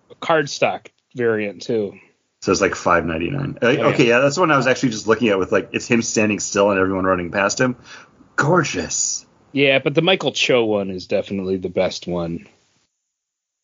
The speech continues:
Speaker 2: Continue, Paul. Sorry.
Speaker 3: Oh, no, I'm excited for this. Uh, if you do get that variant covers,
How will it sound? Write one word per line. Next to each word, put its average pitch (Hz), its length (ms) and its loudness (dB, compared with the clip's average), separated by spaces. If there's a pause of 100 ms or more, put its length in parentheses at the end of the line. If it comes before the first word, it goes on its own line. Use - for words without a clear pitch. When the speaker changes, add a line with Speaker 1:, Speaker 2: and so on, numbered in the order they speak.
(180)
Speaker 2:
Continue, 104 360 0
Paul. 85 220 0
Sorry. 90 440 0 (220)
Speaker 3:
Oh, 285 120 0
no, 151 320 0
I'm 147 200 0
excited 147 440 -4
for 135 80 -6
this. 120 320 -4
Uh, 120 300 2
if 120 180 -2
you 120 100 -2
do 120 120 -4
get 117 220 -4
that 110 240 0
variant 107 340 -2
covers, 101 500 -4